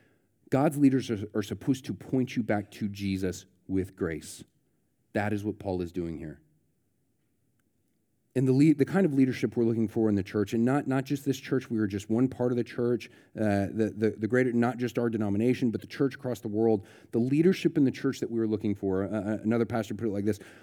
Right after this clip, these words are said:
"Listen, we're not looking for people with the greatest influence. We're looking for servants. We're, we're not looking, we're looking for people with the fruit of the Spirit." Love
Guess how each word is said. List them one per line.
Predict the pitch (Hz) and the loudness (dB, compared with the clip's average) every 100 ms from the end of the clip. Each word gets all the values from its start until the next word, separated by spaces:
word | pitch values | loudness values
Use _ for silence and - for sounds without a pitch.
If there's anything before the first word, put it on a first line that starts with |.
| - | 6
"Listen, | 156 156 - | 6 6 0
we're | 139 226 | 4 4
not | 147 135 - | 6 2 2
looking | 127 127 117 | 0 0 -2
for | 104 | -2
people | - 110 104 | -2 -2 -2
with | 101 | -2
the | |
greatest | 90 95 90 98 | -2 -2 -4 -6
influence. | 87 - 80 78 - - _ _ _ _ _ _ _ _ _ _ _ - | -8 -8 -10 -10 -16 -18 _ _ _ _ _ _ _ _ _ _ _ 0
We're | 123 | 2
looking | 131 147 156 | 4 6 4
for | 139 113 | 2 -4
servants. | - 131 113 85 - - - _ _ _ _ _ _ _ _ _ _ _ | -2 -4 -2 -6 -10 -16 -16 _ _ _ _ _ _ _ _ _ _ _
We're, | 127 151 151 | 0 2 4
we're | 139 | 2
not | 135 143 | 4 4
looking, | 151 151 151 - - _ _ _ _ _ - | 6 6 6 0 -20 _ _ _ _ _ -6
we're | 123 | 0
looking | 123 139 143 151 | 4 4 4 2
for | 139 107 | 2 -4
people | - 131 131 | 0 -2 0
with | 113 | -2
the | 110 | -4
fruit | - 117 | -2 -2
of | 107 | -2
the | 90 | -2
Spirit." | 101 104 87 78 _ _ _ _ _ _ _ _ _ _ _ _ _ _ _ _ | -2 -2 -2 -6 _ _ _ _ _ _ _ _ _ _ _ _ _ _ _ _
Love | - 113 107 87 - | 0 2 4 2 -4